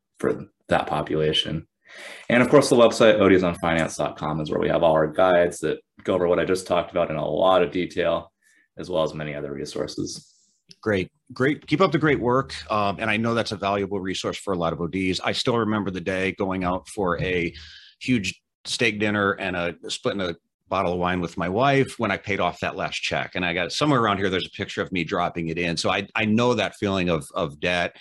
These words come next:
Speaker 2: Uh, thank you for creating the site, O Ds on Finance, where people can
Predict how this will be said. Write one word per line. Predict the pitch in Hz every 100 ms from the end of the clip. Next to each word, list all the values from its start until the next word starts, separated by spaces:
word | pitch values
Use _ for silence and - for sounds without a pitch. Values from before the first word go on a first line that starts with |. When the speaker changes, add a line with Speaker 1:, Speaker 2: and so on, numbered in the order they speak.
| - - - -
Speaker 2:
Uh, | - 87 85 82
thank | 82 127
you | 117
for | 107
creating | - 120 104 95
the | 80
site, | - 107 104 104 _ -
O | 95
Ds | 90 90 85
on | 80
Finance, | 117 110 107 104 98 95 - - -
where | 90
people | - 92 85
can | - 87 80 80